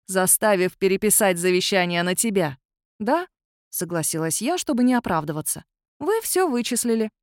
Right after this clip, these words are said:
Он заскрипел зубами и двинулся на меня всей своей немалой массой. Я инстинктивно попятилась к вешалке, под ногами откуда-то взялась Шуша.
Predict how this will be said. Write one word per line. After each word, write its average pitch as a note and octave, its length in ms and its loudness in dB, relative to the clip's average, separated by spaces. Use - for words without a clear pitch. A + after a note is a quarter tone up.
Он C4 220 0
заскрипел F#3 540 0
зубами F3+ 500 0
и D4+ 40 -2
двинулся C4 520 2
на B3 80 4
меня F#3+ 320 2
всей E3+ 340 -2
своей F#3+ 280 2
немалой E3+ 420 0
массой. D#3 460 -4
Я G3+ 200 -2
инстинктивно G3 720 0
попятилась G#3+ 580 0
к - 60 -8
вешалке, A3+ 640 -2
под G3+ 160 0
ногами G#3 400 2
откуда-то D#4 500 -2
взялась F#3+ 320 0
Шуша. - 500 -8